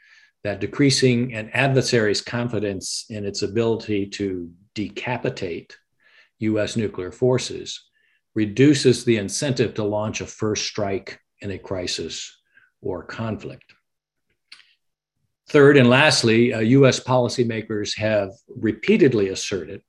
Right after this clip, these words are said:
that the survivability of U S nuclear forces can best be ensured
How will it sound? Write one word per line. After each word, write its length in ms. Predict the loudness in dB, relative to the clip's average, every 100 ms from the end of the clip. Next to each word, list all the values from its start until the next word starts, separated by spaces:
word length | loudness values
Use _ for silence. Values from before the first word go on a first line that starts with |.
| _ _ _ _ _ _ -6
that 160 | -2
the 60 | -2
survivability 1000 | 0 2 4 4 4 4 6 6 6 4
of 80 |
U 200 | 2 2
S 280 | 2 -4 -4
nuclear 400 | -2 -2 -4 -6
forces 560 | -6 -6 -4 -2 -4 -4
can 260 | -10 -10
best 400 | -2 2 2 2
be 140 | 2 2
ensured 760 | 0 -6 -6 -6 -6 -10 -12